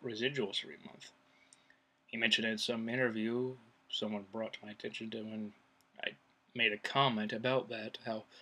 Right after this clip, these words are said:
writers often kind of get screwed when a film they make, it doesn't seem like it's gonna be much of anything, and they get paid X amount for their script,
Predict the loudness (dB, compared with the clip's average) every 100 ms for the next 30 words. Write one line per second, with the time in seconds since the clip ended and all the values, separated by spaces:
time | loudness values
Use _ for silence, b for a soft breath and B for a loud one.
0 | B B 4 4 4 0 0 -2 -2 -4
1 | -6 -6 -4 -2 -2 -6 _ _ _ _
2 | -8 -4 2 2 4 8 8 6 2 B
3 | B B B B B _ _ -4 -2 -2
4 | 6 6 8 4 0 2 4 4 2 -2
5 | -10 -14 _ _ _ _ _ _ _ _
6 | -12 2 2 2 0 0 0 0 -4 -4
7 | -8 _ -18 -10 -6 -4 -4 -8 -12 -12
8 | -4 -2 0 0 0 -2 -4 -6 -10 -16
9 | -20 -16 -10 -10 -8 -2 0 0 -2 -12
10 | -20 -20 _ 0 2 2 0 -2 -2 -8
11 | -6 -4 -2 -2 -2 -4